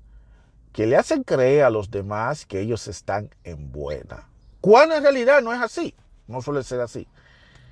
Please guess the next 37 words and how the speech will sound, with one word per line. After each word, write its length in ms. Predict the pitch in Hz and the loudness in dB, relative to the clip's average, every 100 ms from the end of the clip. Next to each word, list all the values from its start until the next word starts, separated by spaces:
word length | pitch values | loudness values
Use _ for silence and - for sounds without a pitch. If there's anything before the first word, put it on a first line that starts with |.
| - - - - | -20 -20 -14 -2
Y 100 | 208 | 4
yo 140 | 277 | 4
digo 220 | 370 370 302 | 4 2 0
que 140 | 254 | 0
quizá 180 | 220 247 | 0 2
ellos 120 | 254 | 2
están 200 | 247 233 | 2 -2
haciendo 420 | 202 214 202 165 | 0 0 2 2
eso 380 | 156 165 196 202 | 4 2 0 -2
porque 320 | - 131 143 | -2 -6 -4
ellos 140 | 151 156 | -2 -2
lo 60 | |
que 100 | 131 | -4
quieren 360 | 120 139 120 123 | -4 -4 -4 -10
es 140 | 143 | -12
como 240 | 135 110 98 | -10 -12 -12
meter 360 | 101 - 135 | -14 -6 -4
a 60 | 127 | -2
la 120 | 113 | -4
idea 320 | 101 117 120 | -4 -2 0
a 40 | 110 | 0
los 160 | 92 | -4
demás 520 | - 92 120 131 - _ _ _ _ _ _ | -10 -8 -4 -4 -6 _ _ _ _ _ _
jóvenes 640 | - 123 123 131 139 147 - _ _ | -2 2 4 2 -4 -10 -14 _ _
y 120 | - 98 | -8 -2
a 80 | |
la 120 | 92 92 | -2 -2
de, 220 | 90 85 | -4 -4
la, 220 | 85 92 | -2 -2
la 320 | 80 98 95 | -2 -2 -4
muchachada 560 | 92 104 98 - 143 131 | -6 -8 -2 4 4 4
de 80 | 120 | 0
hoy 100 | 120 | -2
en 120 | 107 | -4
día 300 | 113 120 139 | -2 0 0
de 160 | 98 82 | -2 -10
que 320 | - 85 | -10 -12